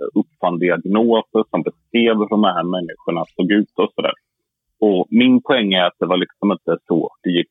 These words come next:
till. Snarare så var det så att, att i början på nittonhundratalet så fanns det en stor oro för kriminalitet, för att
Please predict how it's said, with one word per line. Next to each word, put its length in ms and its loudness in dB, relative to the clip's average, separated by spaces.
till. 200 0
Snarare 520 0
så 220 0
var 240 0
det 320 0
så 280 -2
att, 120 0
att 120 -4
i 60 -4
början 220 0
på 100 -6
nittonhundratalet 1120 -2
så 140 -4
fanns 280 -4
det 160 0
en 60 -4
stor 340 0
oro 480 2
för 220 0
kriminalitet, 880 0
för 200 0
att 180 0